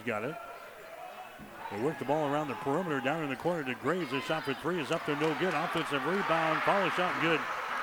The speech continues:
Joshua Lohr just takes that ball right away from Fagot and lays it in. Lohr has got eleven points in the ball game. Now Fagot has got the ball in the lane.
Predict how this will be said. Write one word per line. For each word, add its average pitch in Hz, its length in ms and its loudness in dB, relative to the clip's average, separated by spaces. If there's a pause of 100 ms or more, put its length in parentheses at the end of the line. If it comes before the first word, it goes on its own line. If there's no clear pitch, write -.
(600)
Joshua 160 600 4
Lohr 170 420 4 (580)
just 170 220 -2
takes 196 240 2
that 190 240 2
ball 180 200 2
right 190 220 2
away 185 340 2
from 156 220 -4
Fagot 156 480 2
and 151 160 -2
lays 180 240 -2
it 147 80 0
in. 170 340 0 (540)
Lohr 156 220 2
has 120 100 -4
got 143 160 -2
eleven 147 340 0
points 160 300 0
in 143 60 -4
the 131 60 0
ball 151 260 0
game. 123 320 2 (340)
Now 131 120 2
Fagot 143 380 2
has 131 80 0
got 156 220 0
the 135 100 0
ball 156 380 0
in 156 140 -4
the 143 60 0
lane. 143 460 0